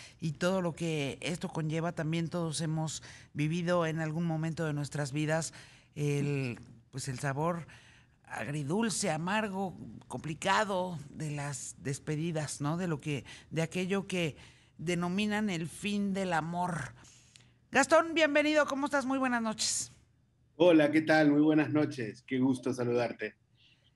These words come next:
Speaker 1: Oye, pues vaya novela que escribiste.
Speaker 2: Bueno, quería, quería contar ese, esos intríngulis que, que comentas, de cuando las relaciones de amor se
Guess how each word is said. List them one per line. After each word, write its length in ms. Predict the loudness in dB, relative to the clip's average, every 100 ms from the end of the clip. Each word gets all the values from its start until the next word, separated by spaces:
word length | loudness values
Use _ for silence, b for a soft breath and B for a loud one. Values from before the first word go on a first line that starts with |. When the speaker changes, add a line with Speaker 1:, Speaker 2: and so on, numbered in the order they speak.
| -10
Speaker 1:
Oye, 480 | -6 0 2 2 0
pues 200 | -2 -2
vaya 480 | 0 4 6 6 4
novela 520 | 2 0 0 2 0
que 140 | 0 -4
escribiste. 720 | -2 0 2 0 0 -4 -6 -10 -20 _ _ _ _ _ _ _ _ _ _
Speaker 2:
Bueno, 400 | 6 8 8 4
quería, 420 | 4 6 6 4 2
quería 320 | 4 4 6
contar 360 | 2 4 6
ese, 440 | 6 2 0 -2 -2
esos 240 | -2 2
intríngulis 580 | 4 6 8 8 4 0
que, 260 | -2 -6 -8
que 100 | -8
comentas, 800 | 2 4 6 4 0 -6 -10 _ b b -6
de 140 | -4
cuando 580 | 2 2 4 4 4 4
las 220 | 2 0
relaciones 640 | 0 -2 -2 2 2 4 2
de 100 | 0
amor 340 | 2 4 4
se 600 | 0 -2 -2 -4 -6 -8